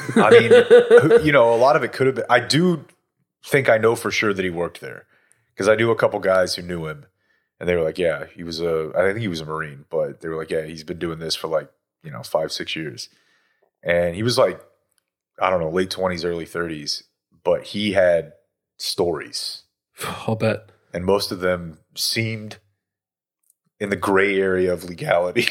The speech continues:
Speaker 1: <laughs>
Speaker 2: Not a lot of stuff about saving cats?
Speaker 1: No. No. And he was like a, you could tell, like, he could have just, like, probably in five seconds ended anybody there. Like, he was ripped.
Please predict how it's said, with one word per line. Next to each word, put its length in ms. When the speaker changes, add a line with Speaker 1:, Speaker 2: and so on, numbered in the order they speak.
Speaker 1:
<laughs> 120
Speaker 2:
Not 160
a 40
lot 160
of 80
stuff 220
about 200
saving 340
cats? 300
Speaker 1:
No. 460
No. 360
And 80
he 100
was 140
like 120
a, 100
you 100
could 160
tell, 280
like, 200
he 160
could 160
have 100
just, 240
like, 240
probably 480
in 300
five 200
seconds 340
ended 300
anybody 380
there. 340
Like, 140
he 80
was 100
ripped. 540